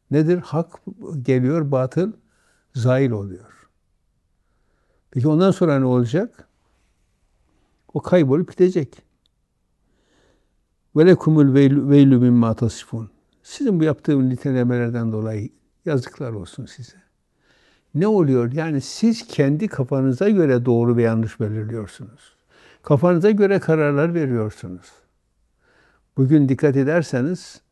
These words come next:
işte Gazze ve Yahudiler arasındaki savaşta Gazze'dekilerin elinde hiçbir şeyleri yok. Hiçbir şeyleri yok. Bir hapishanede de yaşayan insanlar gibi. Ama öbürlerinin tar-, arkasında bütün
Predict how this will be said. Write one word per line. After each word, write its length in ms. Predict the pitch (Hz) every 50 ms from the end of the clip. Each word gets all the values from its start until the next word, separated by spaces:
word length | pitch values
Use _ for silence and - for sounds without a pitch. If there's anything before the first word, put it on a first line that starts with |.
| _ _ _ _ _ _ _ _
işte 340 | _ - - - 143 135 131 135 190 - - 175 143 -
Gazze 440 | - 139 147 147 131 123 127 120 117
ve 280 | 120 117 117 123 131 - -
Yahudiler 720 | 180 135 127 117 123 123 120 120 123 123 127 127 123 117 127 165 185 - _ - -
arasındaki 520 | - 135 127 123 104 - - 127 113 - -
savaşta 560 | - 139 127 123 117 - - - 131 139 156 - _ _ _ _ _ _ _ _ _ _ _ _ _ _ _ _ _ _ _ _ _ _
Gazze'dekilerin 840 | - 139 143 139 147 160 156 160 156 - - 156 156 151 160 156 143
elinde 440 | 120 123 143 151 156 151 151 143 131
hiçbir 340 | 147 180 180 - - 147 135
şeyleri 480 | 120 - - 117 110 110 104 104 101
yok. 420 | 95 82 85 80 - _ - - _ _ _ _ _ _ _ _ _ _ _ _ _ _ _ _ _ _ _ - -
Hiçbir 420 | 233 233 - - - - 143 131
şeyleri 460 | 123 - - 123 117 113 113 113 110
yok. 260 | 107 107 87 85 - _ _ _ _ _ _ _ _ _ _ _ _ _ _ _ -
Bir 80 | 180 175
hapishanede 640 | 160 160 151 - - - 170 165 165 165 170 170 170
de 420 | 165 160 160 139 156 151 - 160
yaşayan 360 | 143 123 - - 175 151 147
insanlar 480 | 147 143 - - 151 139 143 156 160 156
gibi. 340 | 143 127 107 110 120 117 -
Ama 240 | - - 131 143 156
öbürlerinin 680 | 139 135 131 151 175 180 175 165 156 156 151 151 147
tar-, 220 | 139 - 139 135 -
arkasında 680 | 139 139 131 - - 156 - - 170 156 147 131 131
bütün 460 | 143 135 - - 190 165 135 123 -